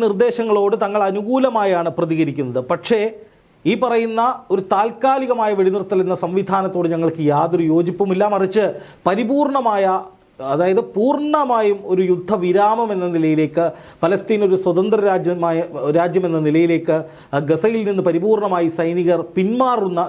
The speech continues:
നിലയിലേക്ക് ഒരു വെടിനിർത്തൽ കരാർ അല്ലെങ്കിൽ പരിപൂർണമായ ഒരു യുദ്ധവിരാമം ഉണ്ടായെങ്കിൽ മാത്രമേ ഹമാസ്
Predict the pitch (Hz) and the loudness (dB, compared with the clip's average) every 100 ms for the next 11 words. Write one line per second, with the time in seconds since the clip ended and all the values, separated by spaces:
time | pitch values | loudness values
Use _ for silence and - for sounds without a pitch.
0 | 156 160 165 165 165 156 156 - - - | -2 2 2 2 0 -2 -4 -10 -8 0
1 | 160 170 170 151 165 185 185 190 170 165 | 4 4 2 2 2 2 0 -2 0 0
2 | 160 160 160 151 165 170 160 151 165 214 | 0 0 -4 -4 -2 0 0 0 0 2
3 | 214 208 180 170 170 165 - - 156 170 | 0 0 0 0 0 -2 -8 -4 0 2
4 | 170 175 202 165 180 190 190 165 160 175 | 0 0 0 2 2 0 -2 -4 0 0
5 | 185 185 175 175 202 240 202 127 - - | 0 -2 -2 -2 0 -2 -2 -6 -10 -20
6 | - - 180 190 185 175 | -10 -4 0 0 0 -2